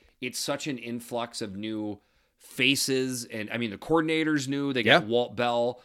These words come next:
Speaker 2: Yep, first year.
Speaker 1: Um, that's, that's what you're hoping for is, is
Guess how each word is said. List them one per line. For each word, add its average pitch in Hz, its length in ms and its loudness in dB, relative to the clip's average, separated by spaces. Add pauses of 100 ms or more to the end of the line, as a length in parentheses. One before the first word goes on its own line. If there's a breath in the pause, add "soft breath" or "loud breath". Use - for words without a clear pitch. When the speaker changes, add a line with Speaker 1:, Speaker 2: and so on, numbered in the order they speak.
Speaker 2:
Yep, - 200 -6
first 123 220 0
year. - 100 4
Speaker 1:
Um, 104 340 -4 (640)
that's, 135 460 4 (120)
that's 160 220 6
what 190 140 2
you're 165 100 0
hoping 113 300 -2
for 95 380 -14
is, 123 200 0
is 127 420 -2